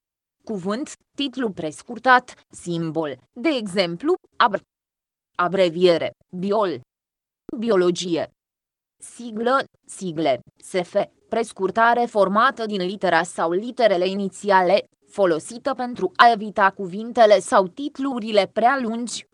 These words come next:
de exemplu, B P T. Biblioteca pentru toți, colecția. Folosiți-vă cunoștințele.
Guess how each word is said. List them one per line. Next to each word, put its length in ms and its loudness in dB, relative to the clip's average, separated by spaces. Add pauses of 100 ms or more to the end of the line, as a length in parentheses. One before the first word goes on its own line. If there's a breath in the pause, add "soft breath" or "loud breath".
de 160 -4
exemplu, 640 -2 (260)
B 100 -12
P 260 4
T. 60 -2 (920)
Biblioteca 640 0
pentru 380 -8
toți, 520 -4 (240)
colecția. 760 -2 (800)
Folosiți-vă 920 -2
cunoștințele. 1000 -6